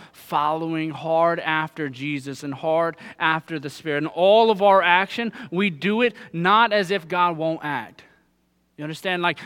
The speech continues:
not as if God somehow needs us to do it. We do act. That's next week. We, we act in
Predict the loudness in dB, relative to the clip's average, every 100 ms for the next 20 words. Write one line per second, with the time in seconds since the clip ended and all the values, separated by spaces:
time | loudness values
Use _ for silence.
0 | -6 4 4 4 0 0 2 2 0 0
1 | 0 0 -2 0 0 0 2 0 0 -8
2 | -8 -4 -2 -4 -8 -18 _ _ _ _
3 | _ _ _ _ _ _ _ _ _ _
4 | _ _ _ _ _ _ _ _ -8 -2
5 | 0 2 0 -4 -6 -4 -6 -6 -4 -6
6 | -4 -2 -2 0 2 0 -2 -10